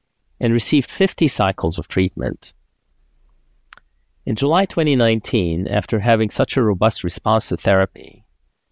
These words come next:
the patient desired aggressive measures towards her disease. She underwent right hepatectomy, hepatic arterial infusion pump placement for further liver-directed therapy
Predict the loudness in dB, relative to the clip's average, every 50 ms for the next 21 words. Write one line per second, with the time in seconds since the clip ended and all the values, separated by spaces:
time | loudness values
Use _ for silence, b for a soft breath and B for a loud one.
0 | _ _ _ 0 0 2 2 0 0 0 0 0 2 2 2 2 2 0 -2 -4
1 | -8 -8 -6 0 2 2 2 2 2 0 -2 -2 -4 -2 0 2 2 2 2 0
2 | 0 -2 -2 0 2 2 2 0 -2 -2 -2 -2 0 0 -2 -4 0 0 0 0
3 | 0 -4 -8 -12 -16 -16 -18 -20 _ _ _ _ _ _ _ _ _ _ _ _
4 | _ -2 0 0 2 2 2 2 2 0 0 -2 -2 0 0 0 0 0 0 -2
5 | -2 -2 -4 0 0 0 0 0 -4 -4 -4 -2 -2 -4 -4 -8 -14 _ _ _
6 | _ _ _ _ _ _ _ _ _ -8 -8 -4 0 0 2 2 2 0 -2 -4
7 | -2 0 2 2 2 2 0 -4 -4 0 0 0 2 2 0 0 0 -2 -4 _
8 | _ _ -2 0 0 0 -2 -4 -4 0 2 2 2 0 -2 -8 -10 -14 -16 -16
9 | -16 _ _ _ _ _ -6 -4 -4 -4 -2 -2 0 0 2 4 4 2 2 0
10 | -2 _ _ _ _ _ _ _ _ _ -2 0 2 2 2 2 2 2 0 2
11 | 0 0 0 -2 -4 -4 -4 -4 0 2 4 4 2 2 _ -2 0 0 0 -2
12 | -4 -6